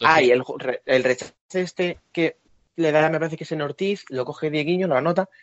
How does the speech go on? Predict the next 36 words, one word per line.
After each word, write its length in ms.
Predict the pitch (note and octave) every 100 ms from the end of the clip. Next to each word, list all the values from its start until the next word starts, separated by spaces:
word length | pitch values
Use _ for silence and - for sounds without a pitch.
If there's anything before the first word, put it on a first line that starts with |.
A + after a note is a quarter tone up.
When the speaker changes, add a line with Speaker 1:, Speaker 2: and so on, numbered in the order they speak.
| - - _ _ - -
Speaker 2:
Sí, 80 | - G3
Speaker 1:
Más 100 | G#3
Speaker 2:
es 80 | G3
Speaker 1:
que 60 |
te 100 | F#3
Speaker 2:
Ortiz. 60 | F3+
Speaker 1:
digo, 240 | G#3 A#2+ -
el 140 | A#2
gol 380 | C3 D3+ G3 G3+
es, 160 | D#3+ D3+
o 40 |
sea, 120 | C#3+
más 140 | D3 -
que 80 |
el 80 | F3+
hecho 180 | F#3 F#3
de 40 |
la 60 | E3+
expulsión 280 | D#3 D3 E3
es 180 | F3 -
psicológicamente 880 | - C3+ C#3 F3 E3 E3 F3 F#3+ B2+
el 80 | B2
momento, 380 | A#2+ C3 B2
porque 280 | A2 A#2 A#2+ -
has 100 | D3
estado 300 | E3 D#3 B2
casi 180 | A#2+ B2+
dos 140 | C#3
minutos 260 | D#3+ E3 F3
defendiendo 380 | D#3 C#3+ D#3+ D3
con 100 | D3
un 120 | D3+
jugador 280 | - D3+ D3+
menos, 560 | D#3+ D#3+ E3 E3 - _ _ _ - -
estás 480 | B2+ - D3 D#3 -
luchando, 600 | C#3+ C3 E3 E3+ F3+